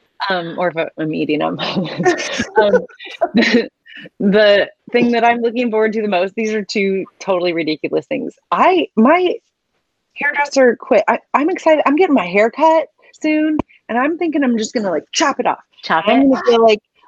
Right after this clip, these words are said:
Speaker 1: like a bit of a new person. I don't know how much I'm gonna get cut off, but I am excited to get my hair cut. It's the simple <laughs> things in life, you guys,
Speaker 2: Yep.
Speaker 1: that I haven't been able to
Speaker 2: Yep.
Speaker 1: do. And I'm very excited to have a functioning, like, house again, you know, and it's only been a month.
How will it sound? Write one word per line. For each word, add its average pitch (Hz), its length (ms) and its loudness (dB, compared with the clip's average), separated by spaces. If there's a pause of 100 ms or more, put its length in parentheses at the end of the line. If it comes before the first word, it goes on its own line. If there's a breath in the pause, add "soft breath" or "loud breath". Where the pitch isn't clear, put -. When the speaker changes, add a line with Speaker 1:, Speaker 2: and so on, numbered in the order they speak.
(100)
Speaker 1:
like 202 100 -4
a 208 60 2
bit 220 160 2
of 220 100 2
a 208 40 0
new 190 140 -4
person. 170 240 -6
I 185 40 0
don't 208 120 2
know 165 120 0
how 165 120 -2
much 147 240 -6
I'm 151 80 -8
gonna 139 180 -4
get - 220 -2
cut 143 120 -2
off, - 180 -6
but 147 220 0 (400 soft breath)
I 190 280 4
am 262 180 4
excited 220 360 2
to 190 80 2
get 175 120 0
my 160 80 -4
hair 165 200 -2
cut. 185 280 0 (140)
It's 180 200 -4
the 185 60 -4
simple 185 320 -2
<laughs> - 120 -6
things 175 340 0
in 180 100 2
life, 160 240 2
you 160 100 2
guys, 151 300 4
Speaker 2:
Yep. 151 60 -4
Speaker 1:
that 160 120 2 (120)
I 165 40 4
haven't 160 200 0
been 175 100 0
able 185 260 2
to 185 60 -4
Speaker 2:
Yep. 208 180 2
Speaker 1:
do. 151 200 2 (600 loud breath)
And 175 560 0
I'm 175 340 -2
very 160 280 2
excited 147 520 -2
to 156 80 0
have 143 240 0
a 139 100 -8
functioning, 135 920 -2 (200)
like, 135 280 -2
house - 400 -4
again, - 540 -4 (120)
you 160 140 2
know, 139 160 -2
and 208 160 6
it's 240 140 4
only 240 160 2
been 208 140 2
a 185 60 -2
month. 151 220 -2